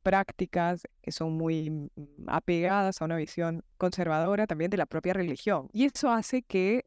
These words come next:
impacte también en las posibilidades de generar cambios legales. Entonces,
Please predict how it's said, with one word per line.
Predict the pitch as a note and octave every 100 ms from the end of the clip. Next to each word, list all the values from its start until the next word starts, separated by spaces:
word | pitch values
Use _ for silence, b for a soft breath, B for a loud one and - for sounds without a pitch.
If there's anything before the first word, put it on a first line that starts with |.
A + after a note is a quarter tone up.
| -
impacte | F#3+ E3+ - B3 - A3
también | F3 E3+ F3+
en |
las | G3
posibilidades | F#3 E3+ - D#3+ D#3+ E3+ E3+
de | F3+
generar | - D#3 D3 -
cambios | - D#3+ D#3+ D#3+
legales. | C3+ C#3 - - -
Entonces, | - F#3 A3 G#3